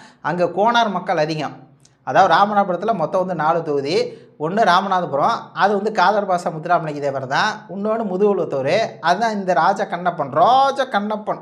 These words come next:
அவரு. அந்த கண்ணப்பனுக்கு வந்து <laughs> முதுகுளத்தூர், அஹ், பரமக்குடியில இவர் நிக்க முடியாது. அப்போ இன்னொன்னு என்னங்க, திருவாடனை. "அதை ஸ்கெட்ச் பண்ணு" அப்படின்னு ஸ்கெட்ச் பண்ணி இவர் அங்க வந்து ஒர்க் பண்ணா, கடைசியில அந்த ராஜ கண்ணப்பன் மேல ஒரு குற்றச்சாட்டு.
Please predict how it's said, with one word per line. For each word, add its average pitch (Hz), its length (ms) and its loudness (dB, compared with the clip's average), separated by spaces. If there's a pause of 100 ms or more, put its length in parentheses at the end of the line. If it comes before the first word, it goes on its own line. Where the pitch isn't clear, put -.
அவரு. 160 320 -2 (800)
அந்த 170 240 0
கண்ணப்பனுக்கு 196 480 -2
வந்து 175 340 -2 (140)
<laughs> 440 160 0
முதுகுளத்தூர், 180 760 2 (480)
அஹ், 180 340 4
பரமக்குடியில 196 520 0
இவர் 202 180 0
நிக்க 175 220 -4
முடியாது. 143 500 -2
அப்போ 208 280 -2
இன்னொன்னு 262 240 0
என்னங்க, 220 280 -2
திருவாடனை. 220 640 2
"அதை 196 280 0 (120)
ஸ்கெட்ச் 294 320 -4
பண்ணு" 359 460 0
அப்படின்னு 196 320 -2 (120)
ஸ்கெட்ச் 214 300 -4
பண்ணி 247 200 0
இவர் 226 180 0
அங்க 202 200 -2
வந்து 220 220 -2
ஒர்க் 202 140 -10
பண்ணா, 170 480 -2
கடைசியில 175 420 -6
அந்த 170 320 -2
ராஜ 202 300 2
கண்ணப்பன் 185 440 -8
மேல 180 240 -4
ஒரு 175 140 -4
குற்றச்சாட்டு. 160 680 -4